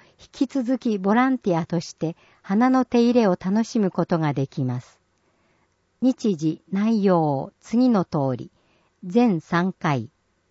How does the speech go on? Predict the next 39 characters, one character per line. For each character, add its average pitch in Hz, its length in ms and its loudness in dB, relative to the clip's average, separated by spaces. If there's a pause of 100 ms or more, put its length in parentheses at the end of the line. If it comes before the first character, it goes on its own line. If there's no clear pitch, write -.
(680)
九 277 100 0
月 262 300 0
七 185 320 0
日 180 240 -4
木 185 380 0
曜、 160 380 2 (440)
コ 208 120 0
ミ 247 140 4
ュ - 20 2
ニ 269 140 2
テ 262 120 -2
ィ 226 40 -2
ガ 233 240 2
ー 185 40 -4
デ 160 160 0
ン 147 140 0
入 170 220 2
門。 139 400 -2 (720)
十 240 240 2
月 247 320 0
五 202 320 -4
日 185 240 -4
木 180 360 0
曜、 151 420 2 (440)
み 226 160 2
ん 269 100 4
な 262 140 0
で 190 140 0
考 214 380 0
え 180 180 2
る 151 260 0
花 175 160 -4
壇 233 300 0
デ 208 120 2
ザ 202 200 2
イ 160 140 2
ン 131 140 -2
実 143 240 -4
習。 131 520 -4